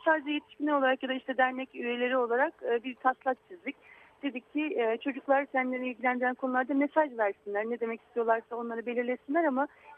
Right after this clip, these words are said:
kime mesaj verecekler, e, ne tür bir mesaj verecekler, neyle ilgili mesaj verecekler. Bütün bu çalışmaları projenin başlangıcından itibaren çocuklarla beraber kurguladık.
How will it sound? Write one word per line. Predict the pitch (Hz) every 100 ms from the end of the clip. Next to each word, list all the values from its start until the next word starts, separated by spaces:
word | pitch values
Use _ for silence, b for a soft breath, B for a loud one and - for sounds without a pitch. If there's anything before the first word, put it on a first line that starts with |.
| -
kime | 311 339
mesaj | 320 - 254 226
verecekler, | 220 196 202 196 202 240 - -
e, | 208 208 220 254
ne | 302
tür | 294 262
bir |
mesaj | 254 247 240 214
verecekler, | 202 196 190 190 - 208
neyle | 226 254 277
ilgili | 285 247 240
mesaj | 233 247 262 233
verecekler. | 214 208 214 - 302 285 _ _ -
Bütün | - 311
bu | 277
çalışmaları | 311 269 - 240 233 294 - B B B -
projenin | 302 269 269 269
başlangıcından | 262 277 269 262 269 277
itibaren | 262 233 240 277 330
çocuklarla | 302 269 - 277 302
beraber | 277 254 254 233
kurguladık. | 226 190 180 175 175